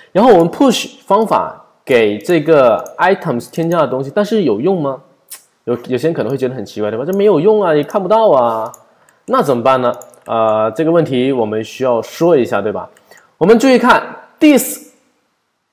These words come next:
所指向的属性，在我们创建的构造的新对象里面是可以看到，比如说这个 items，这个是咱们是可以直接操作，对吧？可以手动操作它的。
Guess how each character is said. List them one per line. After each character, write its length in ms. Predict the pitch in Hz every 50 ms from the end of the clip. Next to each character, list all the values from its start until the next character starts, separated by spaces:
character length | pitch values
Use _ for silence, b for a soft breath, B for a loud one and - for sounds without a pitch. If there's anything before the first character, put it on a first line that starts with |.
| _ _ _ _ _ _ _ _ _ _
所 320 | - - - - 170 202
指 200 | 233 - - 147
向 180 | 135 - 214 190
的 100 | 156 135
属 220 | 135 - - 113
性， 260 | 113 - - 180 147 - - - - - _
在 200 | - - 220 196
我 200 | 165 123 110 107
们 380 | 107 113 127 127 135 147 - - - _ _ _
创 200 | - - 208 175
建 200 | 156 180 170 151
的 320 | 135 123 110 107 98 90 - - -
构 100 | - 175
造 160 | 160 180 170
的 100 | 147 123
新 160 | 117 - 160
对 120 | 160 175 170
象 160 | 160 190 165
里 60 | 117 107
面 120 | 117 117
是 120 | - -
可 80 | - 151
以 40 | 123
看 200 | - - 160 143
到， 100 | 139 117
比 100 | 92 120
如 60 | 120
说 100 | - -
这 60 | 143
个 80 | 151 -
items， 500 | - 170 175 - 156 107 98 101 - - _ _ _ _ _ _ _ _ _ _ _ _ _
这 100 | - 196
个 100 | 208 208
是 160 | 185 - 220 196
咱 140 | - - -
们 80 | 160
是 60 | 180 196
可 80 | 180
以 60 | 175
直 60 | - -
接 120 | 135 147
操 260 | 147 - - 175 175
作， 200 | 175 175 196 143
对 80 | 117 113
吧？ 80 | 107
可 60 | - 151
以 20 |
手 180 | 156 - 139 123
动 100 | 147 151
操 220 | 143 - 156 156
作 120 | 156 151
它 180 | 113 117 98 98
的。 120 | 98 -